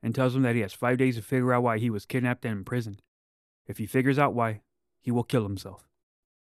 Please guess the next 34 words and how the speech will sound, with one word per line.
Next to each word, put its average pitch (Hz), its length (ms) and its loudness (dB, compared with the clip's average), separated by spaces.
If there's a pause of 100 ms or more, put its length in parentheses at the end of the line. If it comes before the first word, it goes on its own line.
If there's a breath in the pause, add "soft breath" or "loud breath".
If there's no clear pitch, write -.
(180)
It 117 80 -2
is 110 140 -2
then 143 140 4
revealed 160 340 4
that 123 120 4
in 107 120 -4
high 151 180 2
school, 107 360 -6 (440)
Dae-soo 131 300 0
saw 147 200 2
Woo 131 220 0
Jin 143 220 0
commit 131 280 0
incest 135 420 0
with 110 140 -4
his 98 100 -12
sister. - 440 -6 (680)
Dae-soo 120 320 -4
spread 165 300 4
the 147 80 4
rumor, 147 260 2
causing 123 400 -2
Woo 131 140 -2
Jin's 135 240 0
sister 147 260 -4
to 127 80 -2
commit 117 320 -6
suicide, 120 540 -2 (500)
leading 110 260 0
Woo 131 140 2
Jin 135 160 2
to 127 140 -4
seek - 260 -6
revenge. 107 400 -6